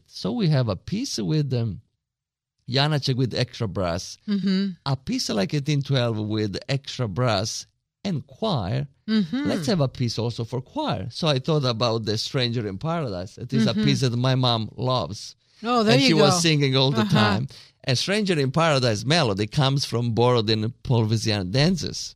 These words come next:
Speaker 2: Uh-huh.
Speaker 1: So I said, "That's the piece that we should do for mothers," because
Speaker 2: Right.
Speaker 1: I'm sure that it is, uh, first of all, so very well known and everybody
Speaker 2: Mm-hmm.
Speaker 1: loves it. So
Speaker 2: Mm-hmm.
Speaker 1: I thought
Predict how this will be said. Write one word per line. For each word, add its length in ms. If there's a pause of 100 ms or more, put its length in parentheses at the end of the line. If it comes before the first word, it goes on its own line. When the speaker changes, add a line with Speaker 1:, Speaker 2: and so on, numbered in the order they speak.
(120)
Speaker 2:
Uh-huh. 400 (300)
Speaker 1:
So 300
I 200
said, 300 (160)
"That's 220
the 120
piece 540 (240)
that 220
we 160
should 220
do 120
for 200
mothers," 480
because 160 (180)
Speaker 2:
Right. 100
Speaker 1:
I'm 100
sure 440
that 240
it 160
is, 160
uh, 80
first 320
of 80
all, 120
so 280
very 220
well 180 (140)
known 280
and 240
everybody 420
Speaker 2:
Mm-hmm. 160
Speaker 1:
loves 180
it. 160
So 220 (100)
Speaker 2:
Mm-hmm. 80 (480)
Speaker 1:
I 140
thought 340